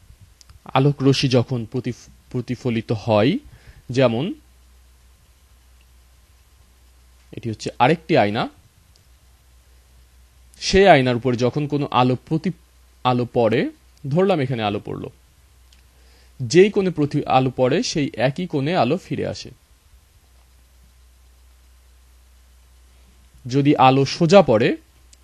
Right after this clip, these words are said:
অর্থাৎ আমরা যদি এখান থেকে যদি বলি আলো সোজাসুজি পড়ছে, তাহলে সোজাসুজি ফিরে আসে। যদি আলো বাঁকাভাবে পড়ে, তাহলে আলো বাঁকাভাবে ফিরে যায়।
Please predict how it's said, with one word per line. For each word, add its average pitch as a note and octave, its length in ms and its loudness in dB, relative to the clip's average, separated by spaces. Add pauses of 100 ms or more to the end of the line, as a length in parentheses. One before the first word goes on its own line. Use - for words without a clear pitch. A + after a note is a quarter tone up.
(140)
অর্থাৎ G#2 340 -10 (640)
আমরা G#2+ 200 -8
যদি G#2 180 -6
এখান G#2+ 180 -6
থেকে G#2+ 180 -6
যদি G#2+ 180 -6
বলি G#2+ 240 -4
আলো G#2 180 -2
সোজাসুজি C#3+ 580 -2
পড়ছে, A2 420 -6 (420)
তাহলে A2+ 180 -4
সোজাসুজি D3+ 540 -2
ফিরে F2+ 240 -8
আসে। - 200 -14 (1000)
যদি C3+ 220 -2
আলো B2+ 160 0
বাঁকাভাবে D3 680 0
পড়ে, B2+ 340 -2
তাহলে B2 240 -4
আলো A2+ 160 -4
বাঁকাভাবে G#2+ 480 -4
ফিরে G2 260 -12
যায়। - 180 -18